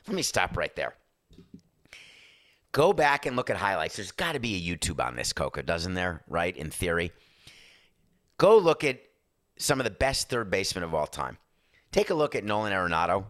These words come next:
one of the best defensive third basemen. Take a look at, you could look at Mike Lowell. He was unreal at third, truly unreal. You could look in shortstop at Ozzie Smith, obviously a prime defender.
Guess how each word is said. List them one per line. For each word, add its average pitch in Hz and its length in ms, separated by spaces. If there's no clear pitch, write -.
one 87 140
of 85 80
the 78 40
best 85 280
defensive 80 340
third 80 220
basemen. 80 340
Take 165 220
a 170 40
look 147 260
at, 123 200
you 101 100
could 104 140
look 113 160
at - 80
Mike 87 200
Lowell. 87 440
He 92 160
was 76 260
unreal 76 400
at - 80
third, 62 300
truly 92 320
unreal. 64 420
You 127 120
could 120 180
look 131 240
in 101 80
shortstop 117 680
at 98 80
Ozzie 92 300
Smith, - 540
obviously 82 400
a - 20
prime 80 360
defender. 78 480